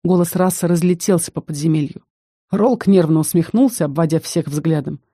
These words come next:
«Какое неприятное сборище! И что вы собираетесь делать? Неужели удержать меня?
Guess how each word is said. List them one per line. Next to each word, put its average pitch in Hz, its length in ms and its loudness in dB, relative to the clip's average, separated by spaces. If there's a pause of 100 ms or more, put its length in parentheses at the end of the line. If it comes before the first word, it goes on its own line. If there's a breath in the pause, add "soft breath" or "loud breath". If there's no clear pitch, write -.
(140)
«Какое 220 280 2
неприятное 214 680 4
сборище! 180 600 0 (240)
И 180 80 2
что 202 340 2
вы 185 260 4
собираетесь 160 640 0
делать? 147 480 -2 (120)
Неужели 160 580 4
удержать 302 720 6
меня? 143 340 -4